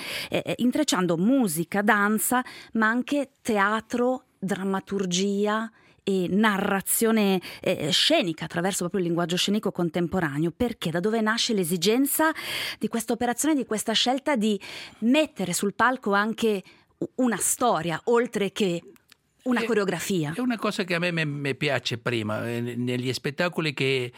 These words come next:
Speaker 2: che io faccio, conduco, dirigo, eh, io sempre ho fatto le storie. A me mi piace mu-, molto il musical, no? Il musical,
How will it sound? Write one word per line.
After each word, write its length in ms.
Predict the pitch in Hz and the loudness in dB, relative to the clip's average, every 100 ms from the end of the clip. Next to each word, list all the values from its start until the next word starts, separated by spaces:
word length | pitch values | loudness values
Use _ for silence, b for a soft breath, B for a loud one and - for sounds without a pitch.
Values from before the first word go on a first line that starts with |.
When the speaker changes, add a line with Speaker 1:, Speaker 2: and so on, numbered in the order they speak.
| B B B | B B B
Speaker 2:
che 100 | - | -2
io 320 | 139 165 165 | 0 2 2
faccio, 440 | 143 - 156 - 147 | 0 0 0 0 -4
conduco, 640 | - 131 135 151 - 139 | -2 -2 -2 -2 -2 -2
dirigo, 640 | 131 143 139 135 127 139 135 | 0 0 0 0 -2 -2 -2
eh, 420 | 135 123 120 123 | -2 0 -2 -2
io 160 | 127 143 | -2 -2
sempre 340 | - 196 190 | -2 -2 0
ho 60 | 175 | -2
fatto 480 | - 151 151 143 127 | -2 -2 0 0 0
le 160 | 127 | -2
storie. 340 | 123 - 113 113 | -2 -4 -4 -2
A 40 | |
me 120 | 143 | -4
mi 120 | 147 | -4
piace 260 | 135 156 156 | -4 -6 -4
mu-, 260 | 156 185 175 | -2 -2 -2
molto 320 | 160 202 175 | -4 -4 -4
il 80 | 156 | -2
musical, 540 | 156 123 113 - 110 | -2 -4 -6 -8 -6
no? 120 | 131 165 | -4 -4
Il 40 | |
musical, 640 | 139 135 131 120 123 113 | -4 -6 -6 -4 -4 -4